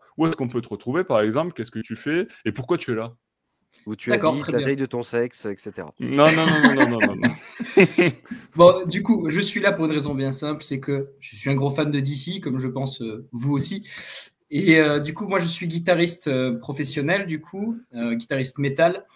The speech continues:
Speaker 3: Donc, on peut me retrouver, bah, sur la plupart des réseaux. Donc, euh, mon nom est Morgan Maelstrom. Donc, on peut me retrouver, que ce soit sur YouTube, que ce soit sur Instagram ou TikTok, d'ailleurs.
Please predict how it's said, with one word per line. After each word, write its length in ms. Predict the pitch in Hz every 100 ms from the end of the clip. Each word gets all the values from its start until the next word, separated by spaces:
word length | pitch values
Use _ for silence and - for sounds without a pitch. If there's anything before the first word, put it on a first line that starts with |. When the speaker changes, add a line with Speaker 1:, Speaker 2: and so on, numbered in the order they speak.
| - _
Speaker 3:
Donc, 160 | 139 135
on 60 | 131
peut 120 | 147
me 80 | 147
retrouver, 400 | 147 - 151 127
bah, 100 | 113
sur 180 | -
la 80 | 123
plupart 320 | - 135 139
des 120 | 127 123
réseaux. 260 | 117 120
Donc, 300 | 131 101 -
euh, 40 | 110
mon 140 | 120
nom 120 | 123
est 40 | 113
Morgan 320 | 117 131 123
Maelstrom. 540 | 123 117 - - 135
Donc, 140 | 120 104
on 180 | _ 113
peut 80 |
me 60 | 117
retrouver, 460 | 120 - 113 117 120
que 60 |
ce 100 | -
soit 160 | - 123
sur 200 | - 120
YouTube, 500 | 117 117 - 135 131
que 60 |
ce 80 | -
soit 160 | 117 123
sur 160 | -
Instagram 640 | 127 117 127 120 123 135 135 - _ 120
ou 40 |
TikTok, 480 | 113 117 - 123 - -
d'ailleurs. 260 | 98 -